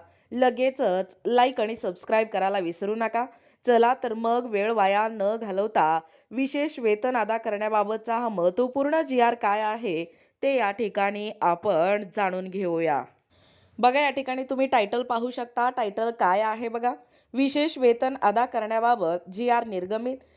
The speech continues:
दिनांक सव्वीस बारा दोन हजार पंचवीस. बघा काय सांगतोय अपडेट, जीआर issued on सव्वीस बारा दोन हजार पंचवीस regarding payment of special salary.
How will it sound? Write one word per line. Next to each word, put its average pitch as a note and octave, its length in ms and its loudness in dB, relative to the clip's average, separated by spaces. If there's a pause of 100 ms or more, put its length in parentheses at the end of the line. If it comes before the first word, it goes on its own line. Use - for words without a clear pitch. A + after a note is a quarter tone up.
(120)
दिनांक A#3+ 460 0
सव्वीस B3 460 -4
बारा G#3+ 320 2
दोन F#3 240 -6
हजार A3 240 2
पंचवीस. A#3+ 540 -8 (380)
बघा C#4 260 2
काय C4+ 220 0
सांगतोय C#4 560 -2
अपडेट, G#3 460 -2
जीआर G#3+ 280 2
issued A3+ 340 -6
on A3+ 280 2
सव्वीस G#3 360 -6
बारा G#3 260 0
दोन F3 200 -4
हजार G#3 260 0
पंचवीस A#3 540 -4 (360)
regarding C#4 640 2
payment B3 420 -2
of B3 220 0
special A3+ 580 -4
salary. G#3 420 -2